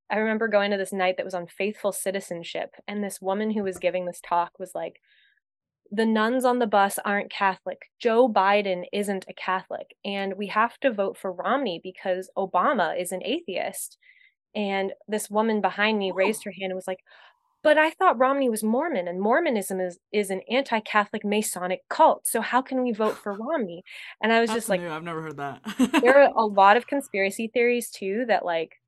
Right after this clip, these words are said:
Speaker 1: among this more conservative bent, that, like, pretty much anyone in power is, like,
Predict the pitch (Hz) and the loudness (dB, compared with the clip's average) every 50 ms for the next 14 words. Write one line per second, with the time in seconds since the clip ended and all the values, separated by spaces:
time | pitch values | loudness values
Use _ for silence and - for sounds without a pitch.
0 | _ _ - 196 196 196 185 185 190 190 185 175 - 190 180 185 180 - 208 190 | _ _ -6 -4 -2 0 0 0 0 -2 -4 -4 -4 -2 -2 -2 -2 -2 -6 -6
1 | - - 185 180 185 196 196 185 180 - 180 165 175 226 285 - - - 190 180 | -2 0 0 0 0 0 -4 -4 -2 0 0 0 0 -2 -4 -6 -6 -2 -2 -2
2 | - - 170 165 170 - _ _ _ _ _ _ _ _ _ _ _ - - 208 | -2 -2 -4 -6 -6 -6 _ _ _ _ _ _ _ _ _ _ _ -10 -8 -6
3 | 208 220 208 214 214 208 208 - - - - - - 196 202 208 202 202 196 196 | -4 -2 -2 0 -2 -2 -4 -6 -14 -14 -10 -6 -6 -4 -4 -4 -4 -4 -4 -4
4 | 196 196 196 196 196 196 196 196 - - 190 190 - - 185 180 180 190 190 185 | -4 -6 -6 -6 -6 -6 -6 -8 -8 -8 -10 -8 -4 -2 -2 0 2 2 2 2
5 | 185 185 190 185 185 185 175 165 - | 2 2 0 0 -2 -2 -4 -6 -4